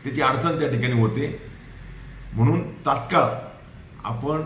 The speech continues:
या ज्या मोटरसायकलच्या चोऱ्या प्रचंड प्रमाणावर होत आहेत त्या थांबवण्याची गरज आहे,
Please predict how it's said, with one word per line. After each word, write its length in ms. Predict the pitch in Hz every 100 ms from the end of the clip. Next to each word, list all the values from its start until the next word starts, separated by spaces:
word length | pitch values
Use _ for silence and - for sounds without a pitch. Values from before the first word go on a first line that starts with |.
| - - - - - - - 92
या 160 | 107 139
ज्या 240 | 143 139
मोटरसायकलच्या 760 | - 123 117 113 104 113 117 113
चोऱ्या 240 | 113 113
प्रचंड 340 | 110 101 113 110
प्रमाणावर 340 | 107 104 104
होत 220 | 92 -
आहेत 160 | 104 - - - - - - 143
त्या 140 | 147 147
थांबवण्याची 580 | 117 117 160 180 185 190
गरज 300 | 156 156
आहे, 100 | 120